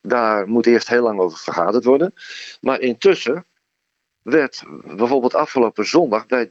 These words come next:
diverse voetbalwedstrijden massaal en, en ook langdurig stevig vuurwerk afgeschoten.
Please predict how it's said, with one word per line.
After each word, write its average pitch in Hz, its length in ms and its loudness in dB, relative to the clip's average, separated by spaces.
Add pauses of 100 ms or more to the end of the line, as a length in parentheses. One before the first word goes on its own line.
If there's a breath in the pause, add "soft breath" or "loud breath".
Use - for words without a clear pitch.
diverse 107 1000 0
voetbalwedstrijden 113 1080 -2
massaal 143 560 0
en, 123 300 -2
en 113 200 0
ook 120 160 0
langdurig 127 600 2
stevig 160 540 -2
vuurwerk 151 360 4
afgeschoten. 95 640 -2